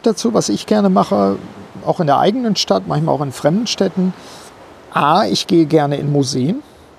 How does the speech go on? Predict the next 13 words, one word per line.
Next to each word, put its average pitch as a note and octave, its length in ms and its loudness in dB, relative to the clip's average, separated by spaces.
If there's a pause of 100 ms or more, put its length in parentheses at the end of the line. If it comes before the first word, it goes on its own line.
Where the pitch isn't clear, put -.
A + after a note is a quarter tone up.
(420)
weil D3 280 0
ich C#3 100 -4
den D#3+ 140 -2
Kontext G#3 400 0
von D#3+ 420 0
Kunst - 520 -2 (160)
oft - 420 -2
als D#3 200 0
sehr D3+ 280 2 (120)
hilfreich, G#3 600 0 (220)
wohltuend, G#3+ 640 2 (400)
mußevoll G#3 720 2
empfinde. A3 600 -2